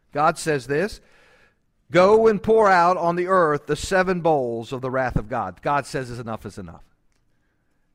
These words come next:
It's time to end this." And he pours his wrath and judgment upon this evil and perverse world.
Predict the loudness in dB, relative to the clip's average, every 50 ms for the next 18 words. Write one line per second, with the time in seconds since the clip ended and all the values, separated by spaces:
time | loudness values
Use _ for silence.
0 | _ _ -20 -18 -18 -12 -8 -6 -4 -4 -4 -6 -6 -8 -10 -8 -8 -10 -10 -10
1 | -10 -12 -12 -12 -14 -20 -20 -20 -20 _ _ _ _ _ _ _ _ _ _ _
2 | _ _ _ _ _ _ _ _ _ -20 -20 -18 -18 -18 -12 -8 -4 -2 -2 0
3 | 0 0 -2 -2 -4 -4 -8 -12 -18 -20 -20 -20 _ _ _ _ _ _ _ _
4 | -6 -6 -6 -6 -8 -8 -4 -2 -2 -2 -2 -4 -6 -8 -10 -12 -12 -14 _ _
5 | _ _ _ _ _ _ _ _ _ _ _ _ -12 -10 -10 -10 -10 -4 -2 0
6 | 0 -2 -2 -8 -12 -10 -10 -10 -10 -12 _ _ _ _ _ _ _ _ _ _
7 | _ _ -20 -12 -8 -8 -6 -6 -8 -10 -10 -10 -10 -8 -8 -6 -6 -4 -4 -6
8 | -6 -10 _ _ _ _ _ _ _ _ -16 -14 -12 -10 -10 -10 -8 -6 -6 -6
9 | -6 -8 -10 -16 -18 _ _ _ -10 -8 -6 -6 -6 -6 -8 -12 -16 _